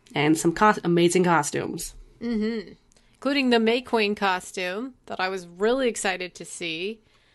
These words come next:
Speaker 2: because you all probably know how much I love Midsommar. Um,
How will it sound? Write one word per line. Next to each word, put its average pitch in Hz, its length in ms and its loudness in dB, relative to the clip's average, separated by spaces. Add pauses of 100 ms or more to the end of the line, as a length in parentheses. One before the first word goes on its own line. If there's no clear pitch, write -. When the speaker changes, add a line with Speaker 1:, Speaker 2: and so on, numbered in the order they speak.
(260)
Speaker 2:
because 185 320 -10
you 185 160 -6
all 185 160 -6
probably 190 320 -6
know 190 260 -8
how 180 120 -10
much 190 220 -10
I 190 100 -8
love 180 360 -8
Midsommar. 185 840 -8 (960)
Um, 180 680 -12